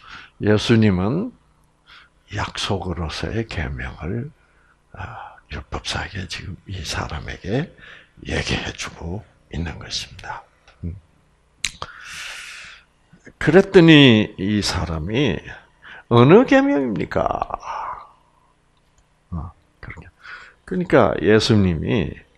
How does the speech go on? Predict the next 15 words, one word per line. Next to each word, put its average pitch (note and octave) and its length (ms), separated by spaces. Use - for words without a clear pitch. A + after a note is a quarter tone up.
"살인하지 E2+ 760
말라, A2 800
간음하지 G2 560
말라, G2 380
도적질하지 F2 880
말라, E2 360
어, - 160
내 D#2 100
부모를 A#2+ 540
공경하라, G2 720
내 F#2+ 160
이웃", G2 400
어, - 60
이렇게 - 420
얘기하면서 F#2 840